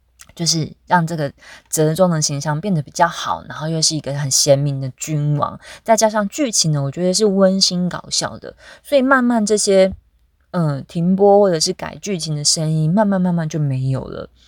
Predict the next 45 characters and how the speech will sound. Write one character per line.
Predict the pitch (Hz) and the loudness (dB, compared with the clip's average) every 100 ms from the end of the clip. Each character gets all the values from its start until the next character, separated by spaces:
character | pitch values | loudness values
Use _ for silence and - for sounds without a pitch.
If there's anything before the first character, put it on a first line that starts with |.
| - - - - _ _ _ _ _ | -20 -20 -20 -20 _ _ _ _ _
但 | 359 320 | 4 6
是 | 285 - 294 214 156 | 4 2 2 2 0
在 | - 240 185 | 0 0 2
那 | 185 170 | 0 -2
个， | 147 135 - - _ _ _ _ - | -4 -8 -10 -16 _ _ _ _ -8
呃， | 160 | -4
朝 | 151 165 156 196 | -2 0 0 0
鲜 | 226 - 185 147 135 135 | 2 0 2 0 0 -4
驱 | - 233 | 0 2
魔 | 220 165 | 4 4
师 | 165 180 175 | 2 -4 -4
这 | 196 | -4
出 | 185 185 | -4 -4
剧 | 175 196 156 | -8 -4 -4
里 | 135 | -4
面 | 127 147 135 | -6 -4 -2
呢， | 131 - - - _ - | -4 -8 -18 -20 _ -4
原 | 180 190 254 | 6 6 8
本 | 302 180 | 4 4
的 | 156 | -6
历 | 175 220 151 | -4 -4 -2
史， | - - 104 76 _ | 0 -2 -4 -16 _
刚 | - 180 | -6 -2
刚 | 180 | -2
有 | 170 | -2
讲 | 147 | -2
到 | 151 170 | 0 0
历 | 185 170 | 0 0
史 | - - | -2 -2
背 | 175 156 | -4 -4
景 | - | -6
时 | - 135 | -6 -6
代 | 143 147 | -4 -4
是 | 156 | -4
在， | 156 147 147 _ | -6 -6 -6 _
是 | - 220 196 | -4 -2 0
在 | 220 185 | 2 2
朝， | 160 147 - | 0 -12 -6
朝 | - 151 | 2 2
鲜 | - 202 | 2 -2
的 | 160 | -2
第 | 180 | -4
三 | - 165 | -6 -6
个 | 156 139 | -6 -4
王 | 127 127 | -4 -6